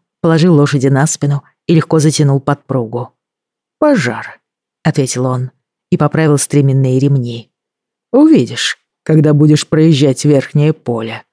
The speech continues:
Зола еще теплая». Сложив ладони на манер ковша,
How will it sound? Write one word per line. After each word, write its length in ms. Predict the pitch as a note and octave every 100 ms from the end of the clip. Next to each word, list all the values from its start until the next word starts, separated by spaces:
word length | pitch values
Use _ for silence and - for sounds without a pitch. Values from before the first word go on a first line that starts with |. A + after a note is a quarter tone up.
| _ _ _ -
Зола 400 | A#3 D4+ C#4 E3
еще 280 | D3 - E3
теплая». 720 | - G#2+ - G#2+ G#2 A#2 - _ _ _ _ _ _ -
Сложив 320 | E3+ D3+ D3
ладони 320 | C#3 C#3+ C#3+
на 100 | C#3+
манер 280 | C#3 C#3 C3
ковша, 440 | - C#3 - D#3